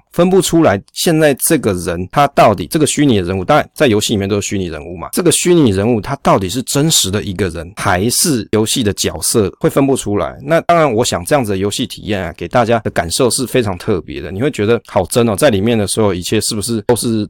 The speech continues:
真人的感觉？那我觉得这是未来的游戏非常大的一个创新跟进步，那你可能就很难找到一个完整的攻略去挑战它。那因为没办法嘛，它没有固定的脚本啊，A I的思维跟逻辑非常的复杂，我想很难有用一个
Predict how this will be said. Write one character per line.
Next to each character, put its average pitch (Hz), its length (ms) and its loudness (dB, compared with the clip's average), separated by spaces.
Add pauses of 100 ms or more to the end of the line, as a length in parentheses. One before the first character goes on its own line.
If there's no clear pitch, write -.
(120)
真 127 240 2
人 101 140 0
的 92 80 -4
感 78 260 -6
觉？ 64 320 -14
那 139 100 2
我 98 140 0
觉 98 120 0
得 117 60 4
这 127 160 0
是 123 180 0
未 123 200 4
来 95 120 0
的 101 140 -2
游 92 240 -2
戏 104 320 -4 (140)
非 120 160 -2
常 95 240 -4
大 101 180 0
的 90 80 -6
一 87 60 -6
个 92 100 -6
创 98 240 -4
新 92 160 -8
跟 92 160 -6
进 87 240 -8
步， - 240 -12
那 123 80 2
你 117 80 2
可 101 140 -2
能 98 80 -2
就 123 100 4
很 101 240 -2
难 107 180 0
找 87 220 0
到 101 140 2
一 98 60 0
个 101 140 -4 (200)
完 110 180 2
整 113 140 0
的 92 80 -4
攻 107 200 -2
略 107 140 2
去 110 140 -2
挑 - 280 -10
战 87 220 -2
它。 82 260 -6 (100)
那 123 200 2
因 156 120 2
为 160 60 4
没 117 120 4
办 123 180 4
法 98 120 2
嘛， 90 160 -2
它 127 100 2
没 127 140 2
有 120 80 4
固 127 180 -2
定 110 120 0
的 92 60 -2
脚 90 180 -4
本 71 220 -8
啊 69 120 -12 (140)
，A 127 100 0
I 131 180 4
的 107 320 0
思 - 320 -2
维 107 140 4
跟 113 180 2
逻 98 180 0
辑 - 140 -10
非 104 160 0
常 98 160 -4
的 90 80 -8
复 95 220 -10
杂， 69 300 -10
我 113 40 0
想 101 220 0
很 98 180 -4
难 104 200 0
有 90 240 0
用 107 360 0
一 104 140 -8
个 104 260 0